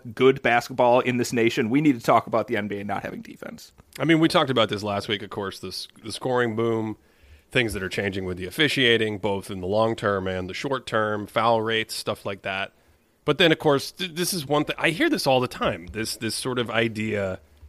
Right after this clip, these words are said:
Speaker 2: that there's no defense in today's N B A.
Speaker 1: Yeah, I, I, I,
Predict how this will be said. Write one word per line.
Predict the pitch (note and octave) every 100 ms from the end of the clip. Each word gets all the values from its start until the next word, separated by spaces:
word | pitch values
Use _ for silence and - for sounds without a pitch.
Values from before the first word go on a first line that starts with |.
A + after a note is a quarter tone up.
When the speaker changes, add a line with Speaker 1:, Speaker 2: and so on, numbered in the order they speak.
| _ -
Speaker 2:
that | G2 F#2+ F#2 F2+ _ _ _ _ -
there's | C3 B2
no | C#3
defense | B2 B2 G#2 G2
in | G#2+
today's | G2 F#2 E2
N | D#2+
B | D#2 -
A. | - _ _ _ _ _ - - _ - _ _ _ _
Speaker 1:
Yeah, | - B3 C3+
I, | F#3 B3+ - - _ -
I, | F3 G3+ - E3 - -
I, | G3+ G#3+